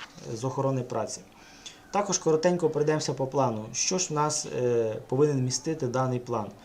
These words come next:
План у нас, е, містить загальну інформацію про об'єкт, е, повинен також містити загальний порядок організації охорони праці, тобто відповідальність всіх підрядних організацій, які будуть задіяні, хто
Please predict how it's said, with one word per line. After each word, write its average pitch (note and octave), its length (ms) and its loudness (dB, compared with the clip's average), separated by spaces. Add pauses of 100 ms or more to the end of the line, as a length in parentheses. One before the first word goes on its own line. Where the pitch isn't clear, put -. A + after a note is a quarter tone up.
(400)
План G3 240 6
у - 20 0
нас, E3+ 280 -2
е, B2 540 0 (480)
містить C#3+ 400 0
загальну D#3 360 2
інформацію G3 640 -4
про E3 160 0
об'єкт, D#3 420 2 (600)
е, A#2 420 2 (960)
повинен D#3+ 400 4
також D#3 360 0
містити C#3+ 560 0
загальний D3+ 420 2
порядок C#3+ 480 -2
організації C3 560 -2
охорони C#3+ 320 -2
праці, F#3+ 420 -2
тобто D#3 380 0
відповідальність C#3 840 -2
всіх C#3+ 340 -2 (400)
підрядних C#3 500 2
організацій, E3 520 -2
які D#3 160 -6
будуть C#3+ 280 -2
задіяні, D#3 500 -2
хто E3+ 360 0